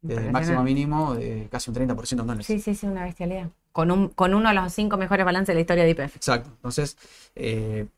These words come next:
Speaker 1: puede ocurrir que venga un buen gala-, un buen balance, muy buenos números, eh, y que el papel se desplome, porque ya lo venía descontando antes, o quizá que el papel, que presente un buen balance la empresa y, o medianamente bien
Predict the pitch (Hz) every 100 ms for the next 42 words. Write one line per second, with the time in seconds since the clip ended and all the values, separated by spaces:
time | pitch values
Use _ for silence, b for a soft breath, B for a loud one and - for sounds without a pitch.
0 | _ - 143 131 135 123 131 107 104 117
1 | 120 117 117 123 131 127 120 120 123 123
2 | 131 131 135 135 135 110 120 139 123 120
3 | 127 131 135 143 - - _ _ _ _
4 | _ _ 101 - - - 113 110 113 113
5 | 120 120 - 151 156 165 b b b _
6 | - - - 104 107 110 110 113 117 135
7 | 151 156 127 127 123 - 123 127 123 104
8 | 110 127 123 117 107 - 110 104 107 123
9 | 120 127 127 143 139 139 143 170 165 175
10 | 175 160 - - - - - _ _ -
11 | 127 127 131 127 135 147 156 156